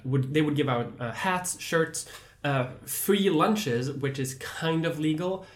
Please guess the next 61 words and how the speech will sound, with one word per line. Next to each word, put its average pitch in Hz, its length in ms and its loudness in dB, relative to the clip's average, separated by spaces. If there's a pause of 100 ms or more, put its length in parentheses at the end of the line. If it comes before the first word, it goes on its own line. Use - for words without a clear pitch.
(140)
uh, 135 220 0
but 131 240 -2
lunches 151 380 0
for - 100 -6
these 131 140 0
people 127 240 -2
would 123 160 -2
be 117 300 -6 (180)
literally 143 520 2
every 165 240 0
day 127 420 -2 (220)
and 147 160 4
would 147 140 2
be, 143 140 2
like, 127 240 0
high-end 123 680 0
lobster 113 680 -4
and 107 220 -16 (220)
fancy 123 400 -2
stuff. - 380 -12
And 214 100 4
a 247 40 2
lot 277 180 4
of 208 100 2
that, 196 160 0
uh, 196 160 0
isn't 175 220 0
actually 160 420 -2
illegal, 160 400 0 (380)
<laughs> - 340 -20
which 160 160 0
is 160 100 0
weird. 123 260 0 (220)
And, 170 140 0
but 165 140 0
Purdue 190 300 4
were 196 120 6
doing 160 300 2
it, 120 100 0
and 147 100 4
other 165 120 2
medical 131 260 0
companies 113 260 -4
were 113 120 -6
doing 113 240 -4
it 113 100 -6
to 139 80 -6
the 135 80 2
blatant 160 500 0
extent 139 380 -4
where 123 80 0
they 127 80 -2
actually 120 240 -4
got 107 140 -4
in 113 60 -6
trouble 143 240 0
for - 200 -10
it. - 100 -14
Like, 120 220 -8
they 120 100 0
were 113 340 -2